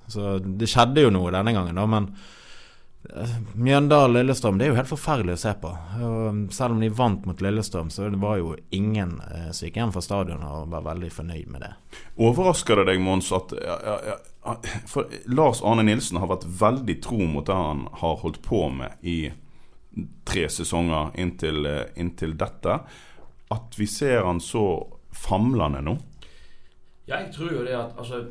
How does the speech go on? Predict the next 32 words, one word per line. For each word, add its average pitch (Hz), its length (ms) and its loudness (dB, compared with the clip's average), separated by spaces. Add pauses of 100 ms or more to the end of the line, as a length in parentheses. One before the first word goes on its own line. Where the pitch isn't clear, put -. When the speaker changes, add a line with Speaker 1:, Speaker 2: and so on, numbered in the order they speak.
(120)
Speaker 3:
man 123 300 -10
kan 143 160 -10
ikke 147 240 -10
ta 82 300 -8
ifra 92 720 -10
hverken 90 320 -14
Lars 95 180 -12
Arne 98 120 -12
Nilsen 113 280 -10
eller 85 160 -12
Brann 98 400 -8
at 98 260 -14
man 95 240 -12
har 87 360 -12
gjort - 540 -16
mye 101 520 -8
bra 82 540 -12
hvis 78 240 -14
man 85 120 -10
ser 87 260 -8
de 80 100 -10
siste - 340 -12
sesongene 95 560 -6
under 80 220 -4
ett. - 300 -8 (520)
Eh, 92 340 0 (100)
men 135 480 -2 (240)
i 131 180 -4
sin 135 260 -4
streben 127 800 0
etter 110 540 -6
å 113 160 2